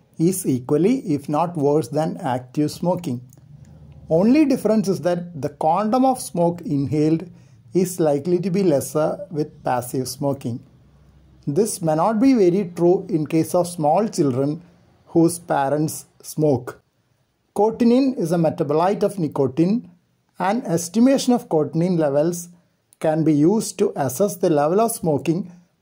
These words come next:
better than a questionnaire due to obvious errors in individual assessments.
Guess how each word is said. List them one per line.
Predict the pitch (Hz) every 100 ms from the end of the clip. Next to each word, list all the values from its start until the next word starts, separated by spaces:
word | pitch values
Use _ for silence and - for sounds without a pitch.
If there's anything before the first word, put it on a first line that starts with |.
| -
better | 135 151 175
than | 196 180
a | 160
questionnaire | 175 185 175 - 170 135 135 202 - _ _ _ _ -
due | 143 139
to | 156 220
obvious | 180 127 127 208 -
errors | 180 143 151 185 175
in | 190 247
individual | 156 139 135 143 127 175 220
assessments. | 185 139 170 170 165 131 113 -